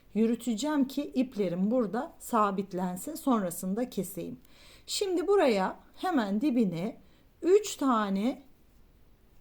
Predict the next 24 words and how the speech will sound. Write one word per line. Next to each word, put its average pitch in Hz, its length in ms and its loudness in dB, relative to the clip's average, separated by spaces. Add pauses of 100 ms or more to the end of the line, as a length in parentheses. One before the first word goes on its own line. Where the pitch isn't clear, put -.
(460)
üçlü 320 300 0
trabzan 226 460 2
yapacağım. 185 340 -4
Bunu 381 200 -2
burada 392 240 2
sıkıştırıyorum 370 760 -2
çünkü 349 240 -6
iplerim 320 340 -2
sıkışsın 285 680 0
diye 285 200 0
üç 262 300 -2
kere 170 280 0
de 165 140 -6
çıktım. 214 500 -8 (680)
Bu 330 80 2
şekilde 175 480 -4
yaptım. - 500 -8 (1600)
Şimdi 349 340 -2
ipimi 254 280 2
arkaya 247 480 0
attım, 262 520 -2
tığıma 233 420 0
doladım. 214 420 2 (720)
Bir, 285 540 2